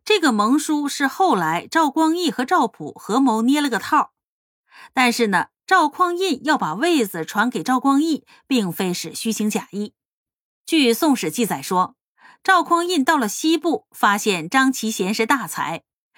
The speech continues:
回朝以后对赵光义说，“我幸西都，唯得一张其贤耳，我不欲绝之以官，翌日可扶汝为相也。”意思就是说，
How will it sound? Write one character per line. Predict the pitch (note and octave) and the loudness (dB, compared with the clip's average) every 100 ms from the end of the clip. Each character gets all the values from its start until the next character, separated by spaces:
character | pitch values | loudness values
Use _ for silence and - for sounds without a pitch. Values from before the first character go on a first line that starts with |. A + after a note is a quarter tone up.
| - | -14
回 | - A#3+ | 0 2
朝 | B3+ A3+ | 4 2
以 | A3 | 2
后 | D3+ A3+ F3 | 0 0 0
对 | - G3 | 0 -2
赵 | G3 G3+ | 0 0
光 | G3+ | 0
义 | G3+ E3 | -2 -6
说 | F#3 F3 - _ _ _ _ - - | -4 -4 -4 _ _ _ _ -20 -4
，“我 | B3 A#3+ | 2 2
幸 | A#3+ D#4+ | 4 0
西 | A#3+ C4+ C4+ | 0 2 0
都， | B3+ A#3+ B3 - | 0 -2 -2 -4
唯 | G3+ C4 | 0 0
得 | D#4 A3+ A3+ | 2 2 2
一 | B3 A3+ F3 | 0 -2 -2
张 | D4+ D4 | 0 0
其 | C#4 C4+ | 0 -4
贤 | - E3 A#3+ | -2 0 0
耳， | D3+ - _ _ - - | -2 -8 _ _ -20 -6
我 | A3+ G#3+ | 2 2
不 | G3 A#3 | 2 2
欲 | F4 F4 | 2 2
绝 | - A3 | 0 -2
之 | C#4 E4 | 2 0
以 | G#3 | 0
官， | - A3+ A3 A3 _ - | 0 0 0 -2 _ -6
翌 | D4 B3+ | 0 0
日 | G3+ A3 F3 | 2 0 0
可 | - F#3 E3 | -4 -6 -6
扶 | - A3+ D4+ | -4 0 2
汝 | A3 D#3 | 2 -4
为 | D3+ | -8
相 | F#3 E4+ C#4 E3 | -4 0 0 -2
也。” | - _ _ _ _ _ _ _ _ _ - | -12 _ _ _ _ _ _ _ _ _ -6
意 | C4 | -2
思 | G#3+ | 0
就 | F#3+ G#3 | 0 -2
是 | F3+ | -2
说， | - F3+ F3 | 0 0 0